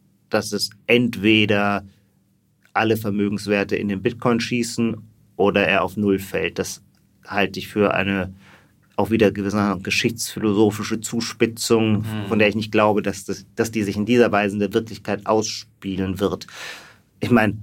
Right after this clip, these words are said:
Speaker 1: wenn wir, äh, das Gold, das ja nun doch die beliebteste Analogie für Bitcoin ist, anschauen, äh, sein Anteil, äh, an, in,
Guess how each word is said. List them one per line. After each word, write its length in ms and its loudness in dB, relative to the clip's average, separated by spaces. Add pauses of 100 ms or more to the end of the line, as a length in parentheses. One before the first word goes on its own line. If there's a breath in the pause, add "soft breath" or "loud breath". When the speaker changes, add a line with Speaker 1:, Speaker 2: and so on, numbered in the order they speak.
(120)
Speaker 1:
wenn 140 0
wir, 220 2
äh, 100 -10 (160)
das 300 -4
Gold, 260 4
das 80 -4
ja 80 -2
nun 140 0
doch 100 2
die 120 -6
beliebteste 520 0
Analogie 460 -2
für 100 -2
Bitcoin 400 0
ist, 160 -2
anschauen, 600 2 (420 loud breath)
äh, 180 0
sein 260 0
Anteil, 600 0 (260)
äh, 340 2 (320)
an, 140 -2
in, 200 -4